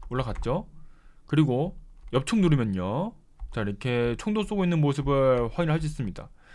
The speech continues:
그래서 지금 잠깐 일성 좀 보고요. 플레이어에서 웨폰 영과 일이 지금 새롭게 추가되었죠? 자, 이런 식으로 가능합니다.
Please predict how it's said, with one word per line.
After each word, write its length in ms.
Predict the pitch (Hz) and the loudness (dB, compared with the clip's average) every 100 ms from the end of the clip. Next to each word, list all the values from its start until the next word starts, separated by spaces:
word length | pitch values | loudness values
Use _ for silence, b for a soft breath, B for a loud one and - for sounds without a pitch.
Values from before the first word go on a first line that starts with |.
| B B | B B
그래서 460 | - 208 226 202 147 | 4 6 8 8 6
지금 540 | 127 175 156 160 147 | 4 4 4 4 2
잠깐 280 | 104 120 120 | -2 -4 -4
일성 220 | 113 131 | -2 -4
좀 80 | 123 | -4
보고요. 760 | 107 98 90 87 98 147 208 - B B B B | -4 -6 -4 -2 0 0 0 -4 B B B B
플레이어에서 840 | - 247 240 233 196 156 190 196 - | -2 2 6 6 6 6 6 4 2
웨폰 460 | 123 156 247 233 135 | 0 2 2 4 4
영과 360 | 160 175 165 - | 4 4 2 2
일이 360 | 240 185 92 b b - | 4 2 0 b b -8
지금 380 | - 156 170 156 | 0 2 2 0
새롭게 640 | - 320 285 - 143 123 - _ - | 6 6 6 2 0 0 -6 _ -2
추가되었죠? 640 | 254 214 120 95 156 147 - - _ - - - | 4 6 6 2 0 -2 -6 -20 _ -20 -20 -8
자, 140 | 101 | -4
이런 580 | 87 95 113 147 156 156 | -2 0 4 6 6 4
식으로 800 | 151 151 139 156 180 185 185 180 | 0 -2 2 4 6 6 4 2
가능합니다. 680 | - 107 117 113 139 90 | -2 -4 -2 -2 -4 -6